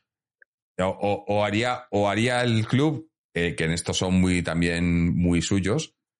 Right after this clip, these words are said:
harían un referéndum en agosto, que es cuando no hay nadie en Espa-, en Madrid, ¿no? "Vamos a hacer un referéndum, tenéis que venir a votar al Metropolitano", por ejemplo, no me extrañaría.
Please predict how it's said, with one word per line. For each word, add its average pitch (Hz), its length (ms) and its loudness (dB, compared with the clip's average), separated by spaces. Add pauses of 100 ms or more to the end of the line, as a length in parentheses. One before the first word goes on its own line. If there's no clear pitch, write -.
(300)
harían 95 260 0
un 110 160 4
referéndum 131 800 0 (100)
en 92 160 0
agosto, 117 440 -2
que 123 60 0
es 113 60 -4
cuando 113 240 0
no 90 60 0
hay 82 80 0
nadie 82 200 0
en 80 80 0
Espa-, - 280 -6
en 82 80 0
Madrid, 78 400 -2 (440)
¿no? 117 300 -2 (220)
"Vamos 101 300 0
a 120 40 2
hacer 127 140 2
un 131 80 2
referéndum, 127 460 0
tenéis 117 240 -2
que 127 80 -4
venir 127 220 0
a 120 40 0
votar 120 480 0
al 90 400 0
Metropolitano", 92 800 0
por 170 140 -2
ejemplo, 120 360 0
no 117 100 2
me 117 80 2
extrañaría. 76 540 -2